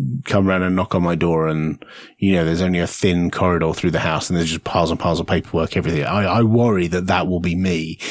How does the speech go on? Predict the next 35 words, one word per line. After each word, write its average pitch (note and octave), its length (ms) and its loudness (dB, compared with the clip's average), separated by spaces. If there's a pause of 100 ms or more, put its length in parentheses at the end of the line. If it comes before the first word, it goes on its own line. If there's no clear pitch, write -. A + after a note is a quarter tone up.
(260)
And F#2+ 100 2
I F#2 80 2
try G2 420 2
and F2+ 200 0
every E2+ 180 -2
so G2 140 0
often F2 240 0
have F2 140 0
a E2 60 -2
bit E2+ 120 0
of E2+ 80 -2
a D#2+ 60 0
pur-, - 120 -2
I D2+ 80 2
had A2 100 2
a B2 40 4
bit G#2 140 2
of E2 60 -2
a F2+ 80 0
purge F2+ 560 0
today, E2+ 400 0
actually, C#2 460 -4 (380)
and F2 120 0
got F#2+ 200 0
rid F#2+ 160 2
of E2+ 120 -2
some D#2 220 -2
stuff - 440 -4
that D#2 280 -2
I'm F2 160 -6
thinking, E2 480 -4 (640)
"I - 60 -4
don't C#3+ 260 2
need A#2 460 2 (100)
two E2 540 2